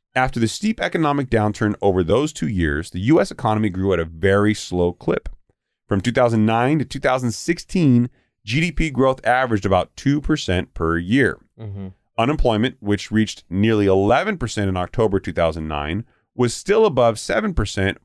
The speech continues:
Speaker 1: four years later, while the median wages rose only slowly. So I think that's a good emphasis point.
Speaker 2: Mm-hmm.
Speaker 1: Our unemployment got to eleven percent and was on the way back down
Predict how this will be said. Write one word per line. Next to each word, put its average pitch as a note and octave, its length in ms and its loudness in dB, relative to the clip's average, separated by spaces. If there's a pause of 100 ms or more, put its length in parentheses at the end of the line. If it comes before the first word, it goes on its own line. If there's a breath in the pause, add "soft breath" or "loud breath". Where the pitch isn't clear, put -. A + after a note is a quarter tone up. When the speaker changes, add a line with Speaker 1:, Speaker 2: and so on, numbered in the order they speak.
(160)
Speaker 1:
four D#3 260 6
years B2+ 400 4
later, A2 560 0 (500)
while G#2+ 140 4
the G#2 80 2
median C#3 440 4
wages G#2 440 0 (440)
rose G2+ 480 4
only F2+ 260 2
slowly. F#2 460 0 (360 soft breath)
So A#2 320 0
I D#3 120 -2
think A3+ 160 -4
that's D#3+ 200 -4
a B2 40 -4
good A2+ 180 -2
emphasis F#2+ 460 -6
point. - 280 -6 (560)
Speaker 2:
Mm-hmm. G#2 240 -6 (600)
Speaker 1:
Our B2+ 520 2
unemployment C#3 580 0
got G#2+ 260 2 (480)
to G#2 140 2
eleven G#2 380 2
percent G2 380 -2
and E2 80 -6
was F2 100 -4
on F2 80 -2
the E2+ 60 -4
way G2+ 200 2
back G#2+ 300 2
down E2 480 -2